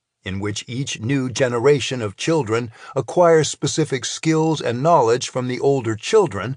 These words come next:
and then passes them on to the next generation. The first child who ever cl-, kindness and compassion toward children who are at least three years younger than they do toward those closer to their own age.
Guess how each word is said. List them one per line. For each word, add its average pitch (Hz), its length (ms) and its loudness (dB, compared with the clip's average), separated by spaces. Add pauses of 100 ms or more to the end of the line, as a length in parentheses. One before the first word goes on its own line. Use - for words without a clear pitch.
(300)
and 139 140 2
then 147 140 2
passes 156 480 2
them 170 200 2
on 113 280 2
to 135 160 -8
the 139 100 0
next 98 340 -4
generation. 107 720 -2 (1160)
The - 80 -6
first 214 360 0
child 131 460 2
who 127 140 0
ever 117 240 2
cl-, - 180 0
kindness 160 560 0
and 110 160 -4
compassion 113 680 -2
toward 117 340 -2
children 135 560 0 (220)
who 160 200 4
are 135 60 4
at 131 100 -2
least 151 380 -2
three 180 180 -2
years 127 400 -2
younger 110 460 0 (240)
than 120 160 -2
they 127 100 -2
do 123 300 -4
toward 127 320 -2
those 117 320 2
closer 120 420 -2
to 120 160 -6
their 123 220 0
own 101 180 -2
age. 107 460 -6